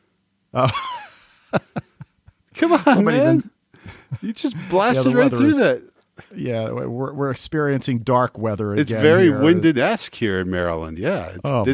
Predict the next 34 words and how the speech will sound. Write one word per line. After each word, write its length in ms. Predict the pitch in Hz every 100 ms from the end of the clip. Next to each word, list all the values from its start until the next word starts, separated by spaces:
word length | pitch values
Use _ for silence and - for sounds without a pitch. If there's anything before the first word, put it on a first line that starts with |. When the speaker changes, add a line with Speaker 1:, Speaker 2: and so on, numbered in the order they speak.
| 82
Speaker 2:
it's 120 | -
Speaker 1:
God. 260 | - 95 95
Speaker 2:
raining 480 | 123 151 156 156 139
and 180 | 87
pouring, 520 | - 139 160 170 165 101
and 120 | 90 - - -
I 80 |
just 180 | 147 -
wanna 160 | 127 101
get 220 | 98 123
my 240 | 123 107
yellow 560 | 98 95 87 113 135 127
raincoat 720 | 101 107 135 139 - 147 151
and 220 | 92 90 - - - -
stand 480 | - - 131 135 123
out 220 | 127 117
in 100 | 127
it 100 | 120
with 140 | 117
my 140 | 113 95
hood 200 | 156 117
down 240 | 92 87
for 140 | -
a 20 | 90
little 220 | 90 85
bit. 240 | 87 85 - _ _ _ _ _ _ -
Speaker 1:
And, 180 | - - 120
and 120 | 113
my 140 | 117
wife 300 | 117 151 -
complained 640 | 131 110 - 120 110 107 - _ -
that 360 | 95 104 101 - _ _ _ _ _ _ _ _ -
my 160 | 104
tractor 760 | 104 - 123 123 - 110 95